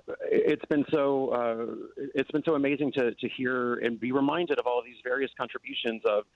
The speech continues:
uh, uh, of Dad and his colleagues who, uh, have really contributed to the sport and, and also what it, uh, what it's meant to, uh, Afro-Latinos, uh, throughout, throughout the, um,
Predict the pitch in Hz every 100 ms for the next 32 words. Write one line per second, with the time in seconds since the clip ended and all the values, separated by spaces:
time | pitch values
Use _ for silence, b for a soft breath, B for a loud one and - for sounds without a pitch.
0 | b b b - 107 110 107 - 123 -
1 | - - 120 113 110 98 123 123 120 107
2 | - 131 143 107 107 - 123 110 110 110
3 | - B B - - 107 - 131 135 151
4 | 151 147 147 127 123 - - 135 113 107
5 | - 120 120 117 107 113 - - 120 120
6 | 120 127 113 104 - 123 110 - 107 104
7 | 101 117 113 - 120 110 - 123 117 110
8 | 104 B B - 104 98 123 - 127 113
9 | - 131 113 104 95 - - _ _ -
10 | 104 - 127 113 - - 131 117 - 113
11 | 104 104 - 101 101 98